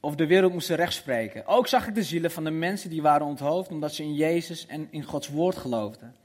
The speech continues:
Ze hadden niet het beest en het beest van het, het beeld van het beest aanbeden. Ze hadden het merkteken van het beest niet op hun voorhoofd of op hun hand willen dragen."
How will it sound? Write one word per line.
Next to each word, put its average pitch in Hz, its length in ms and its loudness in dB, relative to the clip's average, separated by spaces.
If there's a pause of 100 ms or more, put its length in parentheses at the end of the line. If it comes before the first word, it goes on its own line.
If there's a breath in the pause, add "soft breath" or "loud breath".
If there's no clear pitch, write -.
(380 soft breath)
Ze - 120 -6
hadden 185 200 4
niet 214 140 4
het 175 160 -2
beest 220 500 4
en 160 140 -8
het 151 140 -2
beest 190 380 6
van 165 140 -6
het, 151 100 -6 (840 soft breath)
het 139 200 -4
beeld 214 240 6
van 202 100 -2
het 185 140 0
beest 160 320 4
aanbeden. 151 640 4 (600)
Ze - 120 -6
hadden 156 200 2
het 165 100 0
merkteken 185 560 4
van 165 100 -2
het 147 140 -2
beest 156 460 2 (400)
niet 190 280 -2
op 151 120 -10
hun 151 100 -4
voorhoofd 165 580 2
of 131 160 -8
op 131 120 -6
hun 131 100 -4
hand 147 400 0 (100)
willen 131 260 0
dragen." 127 640 4